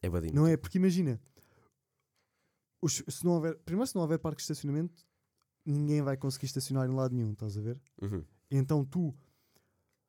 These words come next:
Speaker 2: ninguém consegue estacionar em lado nenhum, literalmente, estás a ver? Tipo, os carros param a meio da estrada, tipo, não há sítio para estacionar sequer.
Speaker 1: Mas imagina, parque de estacionamento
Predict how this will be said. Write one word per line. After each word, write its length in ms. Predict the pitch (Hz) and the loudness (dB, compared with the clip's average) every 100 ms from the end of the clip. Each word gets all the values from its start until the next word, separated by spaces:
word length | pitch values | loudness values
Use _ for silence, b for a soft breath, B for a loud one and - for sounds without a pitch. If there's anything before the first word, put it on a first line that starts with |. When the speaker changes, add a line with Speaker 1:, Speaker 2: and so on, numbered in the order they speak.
| _ _ _ _ 175 | _ _ _ _ 2
Speaker 2:
ninguém 460 | 165 165 151 175 | 4 6 6 4
consegue 360 | 170 170 - 165 | 2 0 0 -2
estacionar 360 | 165 - 165 | -4 -2 0
em 40 | 165 | 2
lado 260 | 165 165 | 2 2
nenhum, 260 | 165 147 135 | 4 4 2
literalmente, 520 | 135 135 143 143 135 | 0 -2 -2 0 -2
estás 260 | 120 110 110 | -2 -6 -4
a 40 | |
ver? 160 | 110 120 - | -6 -8 -10
Tipo, 180 | 127 131 | -4 -2
os 100 | 127 | 0
carros 320 | 165 156 - | 0 -2 -6
param 340 | - 165 151 147 | -4 2 4 4
a 60 | |
meio 140 | 147 143 | 2 -2
da 60 | |
estrada, 520 | 151 - 190 185 175 | -4 -6 -6 -4 -6
tipo, 500 | 170 165 143 143 139 - _ _ _ _ - | -10 -10 -8 -8 -8 -14 _ _ _ _ 0
não 240 | 214 226 | 4 4
há 120 | 233 214 | 4 2
sítio 260 | 233 202 | 0 -2
para 80 | 202 | -2
estacionar 440 | 202 196 190 190 143 | -2 -2 -4 -4 -4
sequer. 320 | - 160 123 _ _ _ _ _ _ _ _ _ _ _ _ _ _ _ _ _ _ - | -6 -8 -8 _ _ _ _ _ _ _ _ _ _ _ _ _ _ _ _ _ _ -4
Speaker 1:
Mas 120 | 110 | 0
imagina, 300 | 123 92 78 - | 0 -2 -6 -2
parque 160 | 117 101 | -2 -2
de 40 | |
estacionamento 760 | - 117 107 95 90 104 - | -2 0 0 0 0 -4 -10